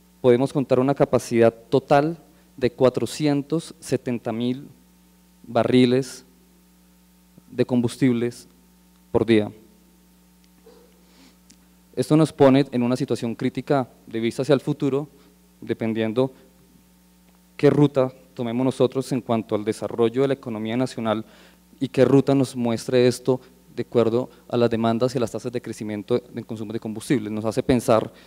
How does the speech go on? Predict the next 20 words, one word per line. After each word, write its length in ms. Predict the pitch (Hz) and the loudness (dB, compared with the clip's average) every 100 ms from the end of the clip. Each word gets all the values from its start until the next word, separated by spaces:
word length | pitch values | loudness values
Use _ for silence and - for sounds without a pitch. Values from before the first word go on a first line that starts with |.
| _ | _
en 160 | 123 113 | -10 -8
cómo 540 | - 147 135 156 170 - - | 4 6 6 2 -2 -10 -10
vamos 400 | 123 120 131 131 | -2 0 0 -2
a 180 | 139 - | -8 -6
suplir 460 | - 123 151 151 | -6 -4 4 4
ese 140 | 147 135 | 4 0
suministro 480 | 135 120 123 - 120 | -4 -2 -4 -4 -8
de 60 | |
combustibles. 640 | 127 117 - 160 123 110 - _ _ | -6 -10 -6 -4 -4 -6 -18 _ _
¿Vamos 260 | 120 123 135 | -2 0 0
a 40 | |
aumentar 300 | 131 117 123 | -2 -2 -4
refinerías? 720 | 123 131 113 131 143 160 - _ _ _ _ _ _ _ _ _ _ _ _ _ _ _ _ _ _ _ | -4 -8 -4 -2 -4 -8 -18 _ _ _ _ _ _ _ _ _ _ _ _ _ _ _ _ _ _ _
¿Vamos 320 | 120 123 131 139 | -4 0 0 -2
a 20 | |
aumentar 280 | 120 110 120 | -6 -4 -4
almacenamientos? 1000 | 127 127 113 110 123 123 147 156 - _ _ _ _ _ _ _ _ _ _ _ _ _ _ _ _ _ _ _ _ - | -4 -6 -6 -4 -2 -4 -8 -12 -18 _ _ _ _ _ _ _ _ _ _ _ _ _ _ _ _ _ _ _ _ -16
¿Vamos 340 | 117 123 127 | -4 0 2
a 20 | 139 | 2
importar, 560 | 120 110 117 123 - | 0 -2 -2 -2 -4